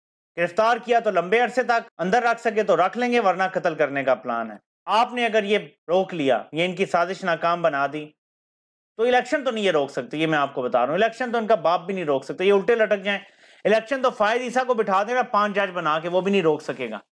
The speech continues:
या, या अफरीदी को बिठा देना बेंच में अकेले के इलेक्शन के खिलाफ फैसला, तो वो भी नहीं दे सकेंगे।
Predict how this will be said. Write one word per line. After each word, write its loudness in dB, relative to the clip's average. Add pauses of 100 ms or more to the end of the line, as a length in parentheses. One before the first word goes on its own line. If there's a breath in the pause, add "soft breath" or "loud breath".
(120)
या, 2
या 2
अफरीदी -2
को 4
बिठा 0
देना -2
बेंच -4
में -2
अकेले 0 (520)
के 2 (180)
इलेक्शन -4
के -2
खिलाफ 0
फैसला, 0
तो 0
वो 4
भी 0
नहीं 0
दे 2
सकेंगे। -10